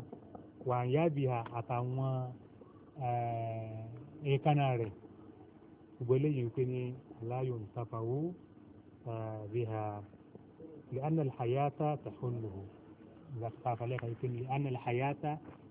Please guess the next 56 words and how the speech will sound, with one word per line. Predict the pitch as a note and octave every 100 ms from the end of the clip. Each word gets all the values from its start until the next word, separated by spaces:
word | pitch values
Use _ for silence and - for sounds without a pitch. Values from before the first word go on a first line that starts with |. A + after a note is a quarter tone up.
| -
تحله. | A2+ - B2 A#2 G#2+ - - -
Torí | C3+
pé | C#3+
àwọn | F3+ D3
eléyìí | C#3 D#3 C#3+
ń, | C#3+ B2+ B2+ -
tá | C#3+
a | C3+
bá | B2+ D3
yọ | C3+ B2+ C#3 C#3 C#3 - B2+
àwọn | B2 A#2+
yìí | A#2+
ń, | C#3
gbogbo | C#3 D3
tá | E3
a |
bá, | E3+
kí | E3
tèèyàn | - E3
bá | C#3 D3
yọ, | C3+ C3 B2+ - - - -
ẹran | B2+ C3+
lè | B2+
kú. | A#2+ - C3 - - - - - - - - - -
Ṣùgbọ́n | A#2+ C3+
pé | C3+
ní | A#2+
تحل | - A2 C3 B2+
الحياة. | A#2+ A2+ A#2 A#2 - G#2 - - -
Mo | B2+
jẹ́ | D3
pé | C#3+
ẹran | D3+
tí | C3+
tèèyàn | D3
bá | C3+
yọ | C3
lára | C3 C#3 B2
ara, | A#2+ B2 A#2+ - - - -
ó | C3
lè | C3 C3
lead | D#3
sí | A#2 A2
kẹ́ran | C3 B2+ A#2+
ó | B2
kú. | B2+ - C3 C3+ - - - - -
So, | -
irú | C3+ B2 B2
ẹran, | B2 A#2+ A#2+ C#3
irú | D3+
nǹkan | B2+ B2
bẹ́ẹ̀ | C3
tá | C3+
a |
bá | B2+
ilé | B2+ A#2+